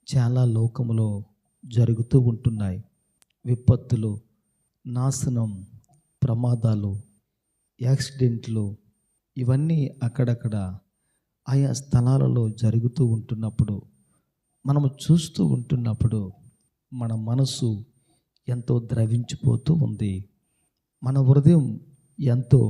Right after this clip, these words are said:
వేదనతో నింపబడుతూ ఉంది. ఎందుకు ఈ విధంగా జరుగుతుంది అని మీరు, నేను ఆలోచన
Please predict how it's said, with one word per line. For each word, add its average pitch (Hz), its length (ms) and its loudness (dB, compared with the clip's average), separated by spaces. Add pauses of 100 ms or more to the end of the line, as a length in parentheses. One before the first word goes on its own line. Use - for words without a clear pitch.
(380)
వేదనతో 120 640 0 (680)
నింపబడుతూ 127 640 2 (120)
ఉంది. 104 260 -4 (640)
ఎందుకు 160 460 2 (500)
ఈ 120 100 0
విధంగా 117 440 2 (720)
జరుగుతుంది 127 840 4 (520)
అని 117 260 0 (460)
మీరు, 127 280 2 (140)
నేను 117 260 0 (840)
ఆలోచన 120 520 0